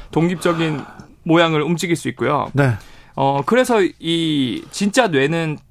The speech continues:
Speaker 1: 다리가 얼마나 이동할지 단순한 명령을 보내고 그 후에 각각의 다리가 알아서 움직임을 조절한다 그래요.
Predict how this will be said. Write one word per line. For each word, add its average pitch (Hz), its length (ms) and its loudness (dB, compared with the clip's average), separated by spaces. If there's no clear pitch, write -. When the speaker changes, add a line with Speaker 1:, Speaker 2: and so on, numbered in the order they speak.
Speaker 1:
다리가 185 400 0
얼마나 196 360 4
이동할지 202 420 -2
단순한 220 400 0
명령을 143 340 -2
보내고 127 540 -2
그 220 200 0
후에 220 600 0
각각의 254 380 0
다리가 143 580 0
알아서 269 360 4
움직임을 135 400 -4
조절한다 127 380 -6
그래요. - 320 -20